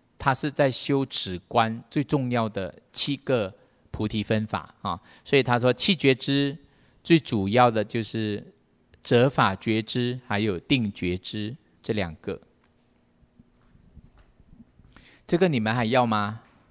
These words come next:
啊？还要啊？那我要写哪里？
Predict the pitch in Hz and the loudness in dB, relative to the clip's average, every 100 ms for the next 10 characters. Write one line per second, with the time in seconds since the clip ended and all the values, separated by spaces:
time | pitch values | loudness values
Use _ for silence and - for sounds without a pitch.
0 | _ _ _ _ _ _ _ _ _ _ | _ _ _ _ _ _ _ _ _ _
1 | _ 117 120 - _ _ _ _ _ _ | _ -2 -2 -6 _ _ _ _ _ _
2 | _ _ _ _ _ _ _ _ 123 131 | _ _ _ _ _ _ _ _ 4 6
3 | 123 90 - - _ _ _ _ _ _ | 6 4 -2 -16 _ _ _ _ _ _
4 | _ _ 147 113 120 117 98 101 107 87 | _ _ 2 4 4 2 -2 -2 -4 -4